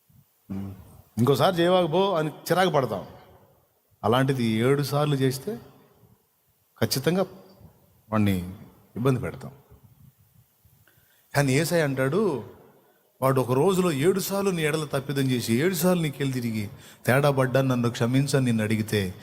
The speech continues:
ఖచ్చితంగా నువ్వు క్షమించాల్సిందే అంటాడు. మీకుందా ఆ ఓర్పు? ఆ, ఉంటే చేయొత్తండి.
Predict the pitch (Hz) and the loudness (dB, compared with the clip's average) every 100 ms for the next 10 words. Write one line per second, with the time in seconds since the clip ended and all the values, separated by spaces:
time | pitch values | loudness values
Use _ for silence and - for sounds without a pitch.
0 | - - 117 - 147 156 156 123 113 104 | -18 -10 -4 -4 -2 0 2 2 0 0
1 | 104 101 98 92 87 85 92 80 80 71 | 0 0 0 0 0 2 2 2 -2 -4
2 | - - - - _ _ 147 208 233 185 | -8 -20 -20 -20 _ _ 2 2 2 -2
3 | 165 156 143 - 127 131 139 131 135 127 | 2 2 2 -2 -4 2 2 0 -4 -6
4 | - - - - _ _ _ _ _ _ | -8 -18 -20 -20 _ _ _ _ _ _
5 | _ _ _ _ _ _ _ 156 - - | _ _ _ _ _ _ _ -4 -4 -16
6 | - - 165 185 175 165 160 - 123 95 | -12 -2 0 0 0 2 2 0 -4 -6